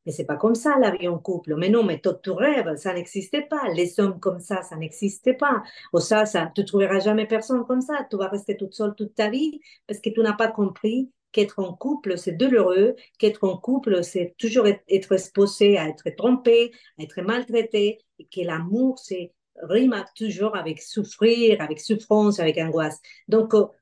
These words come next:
c'est ça, ça a été ça mon chemin, de, de me dire à un moment de ma vie, « Bah non,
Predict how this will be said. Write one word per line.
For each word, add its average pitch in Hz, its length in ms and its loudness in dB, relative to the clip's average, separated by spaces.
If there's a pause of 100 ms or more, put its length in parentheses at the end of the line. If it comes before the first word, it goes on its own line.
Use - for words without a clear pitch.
(100)
c'est 262 160 2
ça, 359 300 0
ça 233 140 0
a - 20 6
été 220 240 2
ça 269 280 -2
mon 233 160 2
chemin, 185 520 -6 (360)
de, 190 520 4
de 190 140 -2
me 190 180 -4
dire 247 200 -2
à 226 60 -4
un 214 40 -2
moment 214 260 -2
de 208 120 -4
ma 185 200 -8
vie, « 202 340 -4
Bah 170 320 -4
non, 170 380 -4